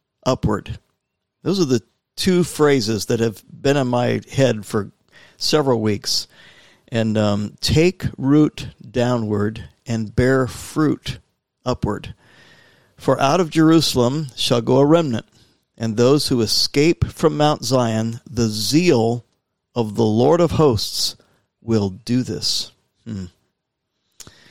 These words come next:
So I'll make a couple of applications, and then we'll pray today. And, um, you know, sometimes the person giving the meditation makes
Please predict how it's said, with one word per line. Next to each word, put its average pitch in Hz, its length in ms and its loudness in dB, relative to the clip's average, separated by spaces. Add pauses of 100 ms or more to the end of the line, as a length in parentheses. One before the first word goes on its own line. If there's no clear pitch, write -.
(680)
So - 180 0
I'll 147 80 4
make 180 180 2
a 147 60 0
couple 160 320 2
of 135 100 2
applications, 147 800 2
and 120 140 -2
then 135 140 0
we'll 131 120 4
pray 156 320 2
today. 120 480 0 (380)
And, 120 300 -4
um, 110 440 -2 (760)
you 151 100 0
know, 143 80 2
sometimes 165 800 0
the 139 140 -4
person 160 440 -2
giving 143 520 -2
the 120 80 -2
meditation 127 800 -2
makes 127 340 -6